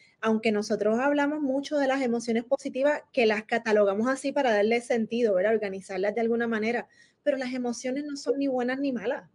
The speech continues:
Las emociones son. Y si yo recibo esa información y la utilizo a mi favor, ¿qué me está queriendo decir? ¿Cómo yo aprendo de esto? ¿Cómo me muevo, eh,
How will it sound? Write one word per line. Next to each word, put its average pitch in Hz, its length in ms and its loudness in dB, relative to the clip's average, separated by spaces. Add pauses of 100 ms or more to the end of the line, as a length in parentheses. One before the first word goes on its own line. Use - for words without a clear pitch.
(460)
Las 226 280 -8
emociones 220 480 -4
son. 269 380 -4 (500)
Y 240 100 -4
si 226 120 0
yo 226 140 4
recibo 302 380 2
esa 294 160 2
información 254 1120 -2
y 247 120 0
la 220 140 4
utilizo 226 640 -2
a 302 40 -2
mi 277 120 0
favor, 208 640 2
¿qué 233 100 2
me 254 80 0
está 277 320 -4
queriendo 240 520 0
decir? 214 460 -2
¿Cómo 226 200 0
yo 294 140 0
aprendo 269 520 0
de 220 200 2
esto? 220 300 -6 (300)
¿Cómo 285 300 2
me 277 240 0
muevo, 233 680 2 (400)
eh, 208 320 0